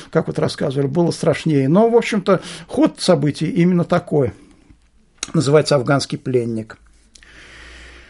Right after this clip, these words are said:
"В игре со смертью я не знаю страха, и убивать приучен с малых лет. Казню неверных именем Аллаха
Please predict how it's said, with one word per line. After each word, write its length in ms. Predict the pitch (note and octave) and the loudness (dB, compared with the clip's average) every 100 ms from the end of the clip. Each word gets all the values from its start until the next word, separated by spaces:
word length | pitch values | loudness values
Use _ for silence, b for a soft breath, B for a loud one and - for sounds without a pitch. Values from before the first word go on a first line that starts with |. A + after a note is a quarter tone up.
| B - | B -8
"В 160 | C#3+ | 0
игре 300 | D#3 E3 F3+ | 4 6 4
со 160 | - D#3+ | 4 0
смертью 720 | - F3 G3+ F3+ - - G#2 B B B B B2 | 2 2 4 2 -4 -12 -12 B B B B 2
я 120 | F#3+ | 6
не 140 | F#3+ F#3 | 8 6
знаю 460 | C3+ G3 F#3+ F3+ | 6 6 6 4
страха, 760 | - - E3 F3+ D#3+ A2 A2 F#2 b b b b | 2 0 4 4 2 0 -8 -12 b b b b
и 120 | D#3+ | 6
убивать 520 | G3 F3+ G#3+ A#3+ - | 6 6 6 4 4
приучен 640 | - E3+ F3+ D3+ - C#3 G#2+ | 0 2 4 2 0 -4 -6
с 140 | - | -4
малых 460 | C#3 D3+ C#3 C3+ - | 2 4 4 0 -2
лет. 400 | C#3+ C3 A2+ - B B B B | 0 0 -2 -12 B B B B
Казню 540 | - - D3+ F3 G#3 F3+ | 2 4 6 6 6 6
неверных 720 | E3 C#3+ F3+ D3 A#2+ A2 - b b | 4 6 6 4 -2 -10 -14 b b
именем 460 | D#3+ D#3 D3 D3 C#3+ | 2 4 4 4 4
Аллаха 640 | D3 D3 D3+ C3 C3 | 4 4 4 2 -4